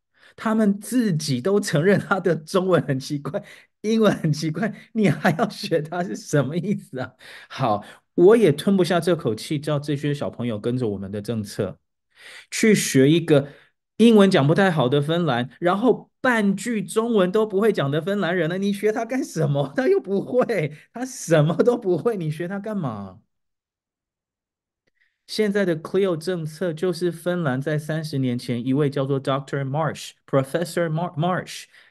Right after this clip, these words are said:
他发展出来的叫做 Clio，叫做 Content Language Integrated Learning，就是你把学科用语言、用学科、用外语来教，结束了，整合。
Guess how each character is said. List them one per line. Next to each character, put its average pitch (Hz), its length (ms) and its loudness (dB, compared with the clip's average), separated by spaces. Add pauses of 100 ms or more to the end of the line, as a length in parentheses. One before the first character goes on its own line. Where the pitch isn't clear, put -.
他 196 220 -4
发 196 320 0
展 123 300 2
出 165 320 0
来 110 180 2
的 117 140 -4
叫 147 160 -2
做 147 260 -2
Clio， 190 540 -2 (240)
叫 185 180 -2
做 175 200 -2
Content 190 720 -4
Language 160 760 -2
Integrated 156 480 0
Learning， 147 460 -4
就 175 180 -4
是 165 140 -6
你 165 100 -4
把 127 160 -4
学 135 260 -2
科 170 380 0 (280)
用 160 420 0
语 120 180 0
言、 117 380 -6 (500)
用 180 240 -2
学 156 300 0
科、 175 420 -2 (240)
用 175 240 -2
外 196 220 0
语 110 360 -8 (460)
来 135 140 2
教， 156 360 -2 (200)
结 170 120 -2
束 196 140 0
了， - 260 -4
整 139 220 -2
合。 151 260 0